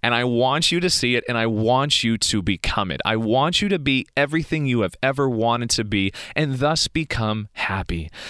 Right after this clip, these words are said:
thus become full, thus become flavor, yourself, your own taste, your own zen, your own Salt Bae. Let me just drop it in there. <laughs> I want you to find it,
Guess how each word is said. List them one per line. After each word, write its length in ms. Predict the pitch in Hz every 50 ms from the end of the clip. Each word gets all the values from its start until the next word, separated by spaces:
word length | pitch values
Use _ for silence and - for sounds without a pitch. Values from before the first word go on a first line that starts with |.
| - - -
thus 220 | 139 160 - -
become 440 | - 185 160 - - 160 151 151 147
full, 560 | - - - - 117 117 117 104 87 90 - - - - -
thus 260 | - 135 143 170 -
become 440 | - - 190 - - 190 185 175 170
flavor, 760 | - - - - 135 147 156 170 190 165 135 117 73 55 - -
yourself, 600 | - 135 143 139 - - - 180 180 175 139 -
your 140 | 143 143 - _
own 260 | - 156 170 185 202 196
taste, 440 | - - - 202 196 170 - -
your 100 | 160 147 -
own 200 | - 196 214 208
zen, 320 | 170 135 143 208 214 196 151
your 120 | - 208
own 120 | 240 208
Salt 540 | 175 - - - - - 208 233 294 294 -
Bae. 300 | 127 143 113 85 64 71 - - - -
Let 80 | -
me 100 | 180 262
just 220 | 247 247 175 - -
drop 520 | - 147 143 147 156 185 208 254 269 -
it 120 | 185 160 143
in 220 | 185 247 311 330
there. 440 | 330 311 240 151 110 87 65 76 - - - - - - - 131
<laughs> 420 | - - - - - - - -
I 60 | - 160
want 460 | 170 160 - - 170 156 175 - -
you 80 | 190
to 100 | 180 190
find 420 | 185 - - 180 190 202 196 170 127
it, 180 | 92 58 -